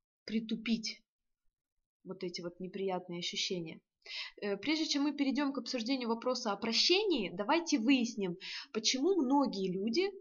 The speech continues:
предпочитают цепляться за горести прошлого, я бы даже сказала, жить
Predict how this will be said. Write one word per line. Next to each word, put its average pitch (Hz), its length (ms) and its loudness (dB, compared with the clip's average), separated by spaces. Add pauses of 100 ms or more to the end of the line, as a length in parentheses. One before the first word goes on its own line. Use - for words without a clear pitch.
предпочитают 262 840 0
цепляться 220 880 0 (360)
за 240 220 2
горести 226 540 2
прошлого, 220 920 0
я 220 120 -4
бы 220 100 -2
даже 233 260 0
сказала, 240 680 0 (440)
жить 254 560 6